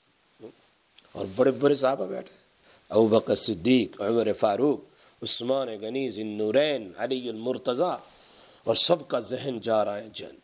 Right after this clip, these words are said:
جنگلوں میں، کون سا درخت ہوگا، کون سا درخت؟ "ان من الشجرۃ کرجل مسلم"، درختوں میں سے کون سا درخت ہے جو مسلمان کی طرح ہے؟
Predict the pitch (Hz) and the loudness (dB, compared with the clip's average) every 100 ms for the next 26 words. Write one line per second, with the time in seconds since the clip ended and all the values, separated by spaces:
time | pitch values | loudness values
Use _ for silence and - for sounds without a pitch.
0 | _ - 131 127 113 101 95 - - - | _ -2 0 0 -2 -4 -6 -10 -20 -20
1 | - 156 - 139 107 101 - - - - | -10 -6 -2 -2 0 0 0 -8 -14 -14
2 | - - - 143 175 - 101 - - - | -18 -12 0 2 2 -2 -4 -8 -18 -20
3 | - - - - - - - - - 214 | -20 -2 -2 -2 -16 -14 -14 2 8 8
4 | 226 214 196 196 185 170 - 220 220 208 | 8 2 4 4 2 0 0 0 0 -2
5 | 180 175 156 175 180 202 214 208 196 190 | -2 -4 -6 -2 2 0 0 -2 -2 0
6 | 262 269 311 285 - _ - - _ _ | 0 0 -8 -10 -12 _ -20 -20 _ _
7 | _ _ _ _ _ - 107 - - 131 | _ _ _ _ _ -18 -18 -18 -2 6
8 | 185 214 - 240 233 226 226 277 330 330 | 6 6 0 0 2 0 2 4 4 2
9 | 294 277 269 269 - 254 214 214 156 - | 0 2 0 0 -4 -2 0 0 -2 -8
10 | _ _ _ _ 120 151 170 190 214 202 | _ _ _ _ -4 -2 0 0 0 0
11 | 208 240 285 285 262 208 208 175 151 113 | 0 0 0 -2 -6 -12 -8 -6 -4 -6
12 | 107 | -12